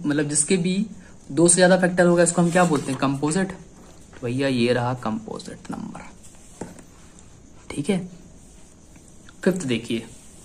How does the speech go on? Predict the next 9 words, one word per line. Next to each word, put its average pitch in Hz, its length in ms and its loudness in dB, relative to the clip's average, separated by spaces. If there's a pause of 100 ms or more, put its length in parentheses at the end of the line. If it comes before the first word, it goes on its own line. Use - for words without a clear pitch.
(320)
the 170 180 4
prime 175 300 0
factorization 180 600 0
of 175 160 -2
one 151 220 4
three 165 160 2
nine 143 180 4
one 143 140 0
five। 117 240 -2